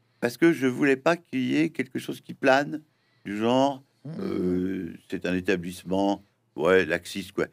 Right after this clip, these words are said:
Speaker 1: C'est une espèce de garderie pour sous-étudiants,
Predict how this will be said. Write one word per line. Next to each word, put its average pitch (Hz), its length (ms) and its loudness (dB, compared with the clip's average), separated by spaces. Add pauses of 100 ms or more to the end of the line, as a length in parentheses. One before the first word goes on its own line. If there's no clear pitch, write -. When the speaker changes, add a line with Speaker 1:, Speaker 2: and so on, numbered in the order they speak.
(180)
Speaker 1:
C'est - 140 2
une 120 80 4
espèce 123 280 0
de 110 120 0
garderie 110 720 2 (340)
pour - 220 -2
sous-étudiants, 104 880 -4